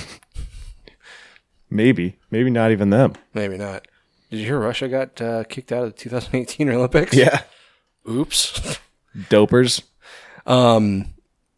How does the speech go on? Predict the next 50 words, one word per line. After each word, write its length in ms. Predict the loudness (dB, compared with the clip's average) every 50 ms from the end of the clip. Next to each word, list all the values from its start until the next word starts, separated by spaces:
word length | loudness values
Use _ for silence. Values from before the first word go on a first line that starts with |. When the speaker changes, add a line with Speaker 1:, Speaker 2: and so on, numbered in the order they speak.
| _ _ _ _ -10
Speaker 2:
and 100 | -8 -6
not 140 | -6 -6 -6
the 60 | -4
good 220 | -4 -4 -4 -2
kind 180 | -2 -2 -2 -2
of 120 | -2 -4
dope. 280 | -6 -8 -8 -8 -8 -10 -10 -10 -10 -14 -14 -14 -16 -20 -20 -20 -20 _ _ _ _ _ _ _ _ _ _ _
Like, 400 | -8 -6 -6 -6 -8 -14 -20 _ _ _ _ _ _ _ _
"Yo, 180 | -6 -4 -2 -2
let's 180 | -2 -4 -4
dope." 380 | -4 -2 -2 -2 -2 -4 _ _ _ _ _ _ _ _ -12
Not 140 | -12 -8 -4
that 180 | -4 -4 -4 -4
kind. 260 | -8 -14 -14 -14 -16 -16 -18 -20 -20 _ _ _ _ _ _ _ _ _ _ _ _ _ _ _ _ _ _ _ _ _
Speaker 1:
"Yo, 220 | -2 2 4 4 6
let's 300 | 6 4 4 2 0 -6
dope"? 380 | -4 0 4 4 4 4 2
Speaker 2:
I 20 | -4 _ _ _ _ _
said, 260 | -8 -4 -4 -4 -2
"Yo, 420 | 2 4 6 8 8 6 6 4 -2 -8 -12
that's 440 | -4 0 2 2 2 2 -2 -6 -12 -12 _ -20 -14 -6
dope." 320 | 0 0 2 2 0 0 4 4
Speaker 1:
Oh, 60 | 6
I 40 | 6
thought 100 | 6 6
you 60 | 6
said, 180 | 6 4 4
"Let's 240 | 4 4 2 2 2
dope." 300 | 2 2 2 2 2 2
And 100 | 2 2
I 40 | 4
was 160 | 4 2 2 2
like, 200 | -4 -4 -6 _ _ -10
"That's, 240 | -10 -8 -8 -10 -10 -4 0
I 60 | 2
don't 200 | 2 2 2 2
get 180 | 2 2 4 4
how 120 | 4 4
this 180 | 4 2 0 0
is 80 | 0 2
not 200 | 2 2 2 0
the 80 | 0
same 260 | 2 4 4 4 4
thing." 260 | 4 4 4 4 4 2
Speaker 2:
No, 120 | 2 0
uh, 380 | 0 -2 -8 -10 -10 -10 -10 -14 -16 -18 -12 -6
that, 380 | 0 0 0 0 0 -4 -8 -2
that's 380 | 0 0 0 0 -4 -12 -12 -10
dope, 420 | -6 2 4 6 6 6 4 2
dog. 360 | 2 4 4 4 2 0 -4